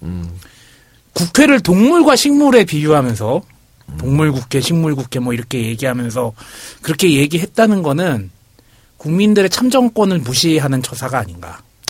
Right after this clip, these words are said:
Speaker 2: 뭐 그런 생각도
Speaker 1: 근데
Speaker 2: 들어요.
Speaker 1: 그렇게 할 수 있는 게 본인은 뭘 해도 사십 프로 이상 나온다는 확고한 자신감이 있기 때문에 그런 것이죠. 그래서 지난주에 제가 언급한 것처럼 티케이는 정신 차려야 된다니까. <laughs>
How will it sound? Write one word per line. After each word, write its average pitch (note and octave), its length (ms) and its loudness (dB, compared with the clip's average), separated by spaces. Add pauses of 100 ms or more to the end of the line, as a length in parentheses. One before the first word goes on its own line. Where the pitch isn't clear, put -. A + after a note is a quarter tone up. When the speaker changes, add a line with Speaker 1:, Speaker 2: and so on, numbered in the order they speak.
(300)
Speaker 2:
뭐 A2+ 140 -6
그런 C3+ 140 -4
생각도 D3 300 -4
Speaker 1:
근데 - 80 -10
Speaker 2:
들어요. - 160 -6
Speaker 1:
그렇게 F#3+ 300 0
할 B3 100 0
수 B3 140 -4
있는 F3 260 -4
게 D#3 360 0 (120)
본인은 E3 500 -4
뭘 G2+ 260 -6
해도 G3+ 240 -4
사십 C#3+ 320 -4
프로 - 140 -10
이상 F3 180 -2
나온다는 A#2+ 680 -2 (280)
확고한 A#3+ 440 0
자신감이 C3 340 -2
있기 F3+ 140 -6
때문에 F3+ 200 -4
그런 C3 220 -4
것이죠. A#2 540 -2 (760)
그래서 G#2 400 -2
지난주에 D3+ 420 0
제가 A#2+ 140 0
언급한 C3+ 340 -4
것처럼 C3+ 340 -2
티케이는 D#3 380 -4
정신 E2 200 -8
차려야 D#3+ 260 -2
된다니까. D3+ 420 -12 (840)
<laughs> - 20 -8